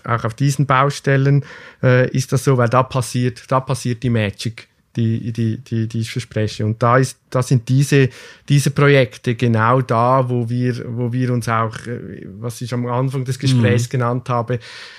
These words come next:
Speaker 1: spezialisiert haben hin. Also da, wo Forschung und Entwicklung passieren, da, wo die großen Campusse gebaut werden, Wissenschaftszentren, das wir bauen,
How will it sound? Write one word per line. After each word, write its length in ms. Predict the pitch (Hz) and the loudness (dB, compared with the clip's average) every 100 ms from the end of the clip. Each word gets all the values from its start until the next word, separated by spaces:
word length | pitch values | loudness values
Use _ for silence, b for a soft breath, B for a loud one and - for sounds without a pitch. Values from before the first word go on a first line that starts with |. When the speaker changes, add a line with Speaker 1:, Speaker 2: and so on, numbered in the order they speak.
| B B B _ | B B B _
Speaker 1:
spezialisiert 920 | - - 135 131 143 127 113 139 143 139 | -8 2 2 2 0 0 0 0 0 2
haben 280 | 131 131 131 | 0 0 0
hin. 220 | 131 110 | 0 0
Also 140 | 107 | -2
da, 260 | 113 120 127 | 0 2 2
wo 80 | 123 | 0
Forschung 580 | 131 127 135 - 135 | 0 0 0 -4 -2
und 140 | 127 117 | 0 -2
Entwicklung 580 | 113 - 135 - 143 - | -4 -2 -4 -2 -4 -4
passieren, 540 | 131 - 127 113 110 | -6 -4 -4 -2 -2
da, 220 | 113 120 | -2 -2
wo 100 | 127 | -2
die 100 | 120 | -4
großen 460 | 113 123 131 135 120 | -4 -4 -4 -6 -8
Campusse 680 | - 123 131 139 131 - 127 | -4 -4 -4 -4 -6 -6 -6
gebaut 520 | 123 120 117 131 - | -4 -2 0 -2 -2
werden, 380 | 127 117 107 110 | -2 -2 -2 -4
Wissenschaftszentren, 1040 | 135 - 139 123 123 - 131 123 120 127 | -4 -4 -4 -4 -6 -6 -4 -2 -4 -6
das 140 | 117 110 | -6 -6
wir 80 | 117 | -4
bauen, 420 | 113 120 123 | -2 0 0